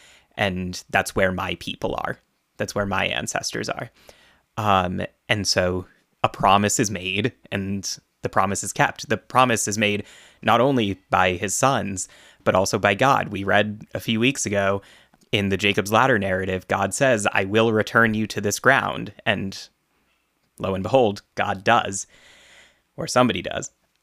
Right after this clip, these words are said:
And similarly, Joseph, who is even more accepted and is even more ingrained in Egyptian society,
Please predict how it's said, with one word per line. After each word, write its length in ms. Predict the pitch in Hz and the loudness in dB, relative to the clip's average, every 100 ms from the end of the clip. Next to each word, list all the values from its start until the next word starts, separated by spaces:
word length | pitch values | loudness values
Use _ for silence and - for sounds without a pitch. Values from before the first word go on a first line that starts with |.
| _ _ _ | _ _ _
And 520 | 110 101 95 92 - - _ _ _ _ | -4 -2 -4 -6 -8 -12 _ _ _ _
similarly, 960 | - - 123 131 95 92 95 101 110 - | -4 0 2 4 2 0 -2 -4 -4 -8
Joseph, 640 | 104 107 135 - 95 113 - | -2 0 2 0 0 -2 -4
who 140 | - 107 | 0 0
is 140 | 101 | 0
even 240 | 107 101 92 | 0 0 0
more 480 | 104 139 113 92 - | 2 4 4 0 -4
accepted 720 | - - - 90 - 87 92 | -4 -4 -2 -2 -2 -4 -2
and 200 | 92 101 | -2 -4
is 160 | 95 104 | -4 -4
even 160 | 98 | -4
more 280 | 95 104 143 | -2 0 2
ingrained 420 | 131 101 95 98 | 0 0 -2 -4
in 80 | 98 | -6
Egyptian 440 | 98 104 - 101 101 | -6 -6 -6 -6 -6
society, 680 | 107 87 98 98 104 123 | -8 -6 -4 -4 -4 -6